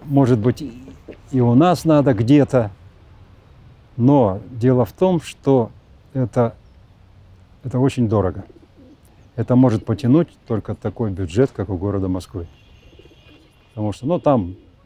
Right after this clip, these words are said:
вся страна работает на Москву, а Москва, так сказать, имеет такие возможности. В нашем случае, если за такое возьмутся, это будут такие колоссальные потери денежные, которые лучше бы пустить на более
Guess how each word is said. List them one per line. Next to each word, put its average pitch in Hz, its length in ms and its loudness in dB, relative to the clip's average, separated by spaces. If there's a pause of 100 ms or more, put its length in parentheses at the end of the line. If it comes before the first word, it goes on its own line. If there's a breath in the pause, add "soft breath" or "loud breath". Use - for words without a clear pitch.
(120)
вся 143 200 2
страна 123 360 2
работает 98 400 -2
на 101 100 -4
Москву, 175 480 2
а 117 100 2
Москва, 117 380 -4
так 101 160 -12
сказать, 98 360 -12
имеет 107 300 -8
такие 107 260 -14
возможности. 92 520 -12 (240)
В 98 120 -4
нашем 143 460 2 (100)
случае, 98 500 -4 (340)
если 113 300 -2
за 101 120 -2
такое 117 340 -2
возьмутся, 104 680 -4
это 113 160 -10
будут 101 240 -8
такие 143 380 -6
колоссальные 104 600 -4
потери 98 400 -8
денежные, 90 500 -8 (1080)
которые 123 640 2 (1400)
лучше 131 300 2
бы 120 140 2
пустить 120 420 -2
на 110 140 0
более 101 720 2